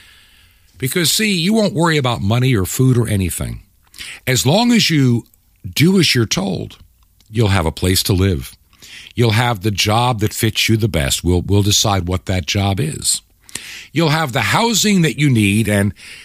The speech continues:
and if we have you live in a city, there'll be plenty of public transportation to get you to your little job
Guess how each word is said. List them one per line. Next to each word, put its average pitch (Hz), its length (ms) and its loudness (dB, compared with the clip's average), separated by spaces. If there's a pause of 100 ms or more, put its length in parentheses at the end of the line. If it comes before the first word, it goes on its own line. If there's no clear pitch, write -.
(140)
and 175 140 -2
if 160 80 -2
we 156 160 0
have 202 260 0
you 185 140 2
live 151 180 2
in 127 100 0
a 107 100 0
city, 135 520 0 (1300)
there'll 98 120 -4
be 104 100 0
plenty 123 320 0
of 92 120 -4
public 104 300 0
transportation 95 800 -2
to 82 80 -4
get 95 280 -2
you 92 80 -2
to - 140 -4
your 87 200 -2
little 78 220 -4
job 87 460 -2